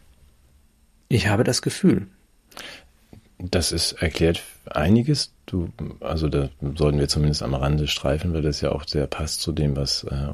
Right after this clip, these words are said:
Speaker 2: Ulrike Gero bei, bei Lanz erlebt hat. Was, wir haben es ja auch schon verschiedentlich mal gesagt, wie wär's denn mit einer Friedensverhandlung? Äh, das kommt ja gar nicht in Frage.
Speaker 1: Hatte
Speaker 2: Ähm,
Speaker 1: Daniela auch eine Lösung? Der sagt, Friedensverhandlungen müssen so aussehen, dass alle das Gefühl haben, Sieger zu sein.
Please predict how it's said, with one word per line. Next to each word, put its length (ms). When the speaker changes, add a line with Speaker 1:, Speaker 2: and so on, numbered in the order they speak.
Speaker 2:
Ulrike 540
Gero 380
bei, 380
bei 120
Lanz 340
erlebt 460
hat. 220
Was, 360
wir 160
haben 80
es 120
ja 80
auch 80
schon 160
verschiedentlich 480
mal 120
gesagt, 300
wie 140
wär's 220
denn 180
mit 160
einer 120
Friedensverhandlung? 840
Äh, 320
das 260
kommt 220
ja 120
gar 200
nicht 220
in 100
Frage. 680
Speaker 1:
Hatte 240
Speaker 2:
Ähm, 60
Speaker 1:
Daniela 440
auch 140
eine 120
Lösung? 380
Der 120
sagt, 200
Friedensverhandlungen 560
müssen 180
so 120
aussehen, 320
dass 140
alle 180
das 160
Gefühl 280
haben, 160
Sieger 360
zu 140
sein. 400